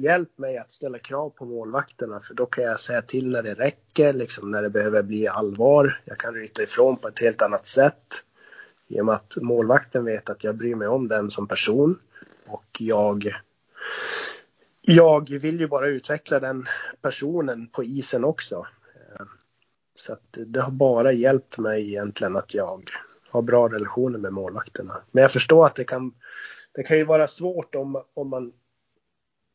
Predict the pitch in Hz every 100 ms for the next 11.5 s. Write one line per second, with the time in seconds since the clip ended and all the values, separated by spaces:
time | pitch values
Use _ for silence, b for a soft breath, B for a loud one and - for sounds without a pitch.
0 | - 143 139 135 131 131 131 147 143 127
1 | 123 117 127 123 127 120 120 120 110 135
2 | 143 127 113 107 - 107 107 104 110 113
3 | 107 101 - 107 104 - 110 107 - 110
4 | 104 101 104 95 - _ _ _ - 117
5 | 113 131 120 - - _ - 113 113 131
6 | 131 113 - 110 107 98 - _ _ _
7 | _ _ _ _ _ _ _ _ _ B
8 | B _ - _ - 135 139 170 180 185
9 | 151 127 117 117 113 113 107 98 95 101
10 | 117 - 113 131 120 127 117 110 117 107
11 | 98 - 67 -